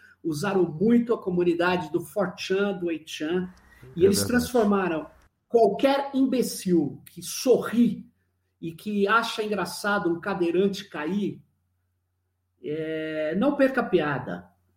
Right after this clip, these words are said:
Speaker 1: eles falavam. "Não sejam normes." É o jargão, normes. Não é normals, é normes. Normes é o politicamente correto.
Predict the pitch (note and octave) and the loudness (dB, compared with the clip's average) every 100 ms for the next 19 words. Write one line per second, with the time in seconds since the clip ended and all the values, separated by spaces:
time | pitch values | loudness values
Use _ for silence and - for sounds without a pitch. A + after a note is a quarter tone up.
0 | _ D3+ D3 - D3 C3 G#2 G2 - _ | _ -6 -6 -6 -4 -2 -2 -6 -12 _
1 | _ _ _ _ _ _ F#3 G3 A#3+ - | _ _ _ _ _ _ 0 2 2 2
2 | A#3 G#3 G#3 F#3 D3+ D#3 D3+ B2 B2 - | 4 4 4 2 2 0 2 2 0 -6
3 | - - - - _ _ C#3+ D3+ - E3+ | -12 -14 -18 -20 _ _ -8 -6 -4 -4
4 | C#3+ D#3 D3+ C3 - _ _ C#3+ D3+ E3 | -4 -4 -4 -6 -10 _ _ 0 2 4
5 | D3 A#2 G#2 - - - _ _ _ C#3 | 2 0 -4 -12 -16 -18 _ _ _ 0
6 | G3+ F3+ G3 D#3 A#2 - - D3+ D3 D3 | 4 6 6 4 -2 -6 -8 -2 0 2
7 | E3 E3+ D3+ A#2+ - G2+ - - - - | 4 4 4 0 -6 -10 -12 -18 -20 -4
8 | D#3+ G#3+ F#3+ F#3+ C#3+ F#3 F#3 G3 F#3+ - | 2 4 4 2 -2 -2 -2 -2 -6 -6
9 | - G3 G3+ - A3 - D#3 D#3 - | -6 -6 -6 -8 -10 -6 -6 -6 -10